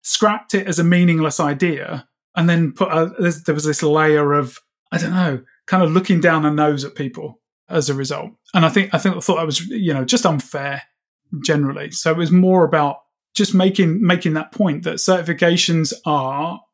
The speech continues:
in, certainly in my mind, a, a very valid way of giving people an understanding of the direction that their learning can take, their education can take.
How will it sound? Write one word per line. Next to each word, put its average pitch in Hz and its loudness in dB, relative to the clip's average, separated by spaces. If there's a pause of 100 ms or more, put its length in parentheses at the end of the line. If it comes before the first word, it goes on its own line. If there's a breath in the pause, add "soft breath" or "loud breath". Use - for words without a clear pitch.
(140)
in, 165 4
certainly 165 2
in 156 2
my 160 4
mind, 143 -4
a, 156 0
a 170 -2
very 170 2
valid 151 0
way 135 -14 (560)
of 151 2 (560 soft breath)
giving 185 4
people 170 -2 (240)
an 160 -2
understanding 170 2
of 127 -4
the 151 -8
direction 151 -2
that 160 -2
their 156 0
learning 151 2
can 147 -6
take, - -8
their 143 -4
education 143 -6
can 143 -18
take. 135 -16